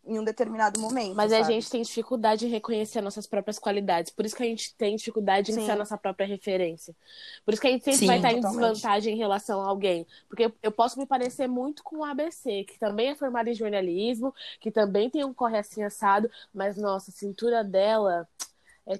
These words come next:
Speaker 2: tão
Speaker 1: Sim,
Speaker 2: mais,
Speaker 1: sim.
Speaker 2: sabe? Então, tipo, sempre a gente vai, a gente tem que,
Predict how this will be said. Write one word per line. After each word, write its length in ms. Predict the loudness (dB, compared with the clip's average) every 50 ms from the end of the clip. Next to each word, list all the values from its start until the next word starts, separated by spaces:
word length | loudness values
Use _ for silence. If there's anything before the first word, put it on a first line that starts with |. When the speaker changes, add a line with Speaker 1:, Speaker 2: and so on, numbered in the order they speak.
| -6 _ _
Speaker 2:
tão 280 | 4 6 6 6 6
Speaker 1:
Sim, 60 | 4 2
Speaker 2:
mais, 460 | 2 0 0 0 -2 -2 -2 -4 -6
Speaker 1:
sim. 320 | -8 -8 -8 -8 -8 -6
Speaker 2:
sabe? 400 | -4 -4 -2 -2 -2 -4 -6 -8
Então, 260 | -12 -10 -10 -10 -12
tipo, 240 | -12 -14 -16 -18 -20
sempre 460 | -20 -12 -8 -6 -6 -6 -6 -8 -10
a 20 | -10
gente 260 | -10 -10 -10 -10 -8
vai, 420 | -2 0 2 2 2 2 0 -2 -6 -10 -18 -20 -20 -16 -6
a 80 | -4 -4
gente 160 | -4 -2 -2
tem 120 | -4 -4 -4
que, 80 | -10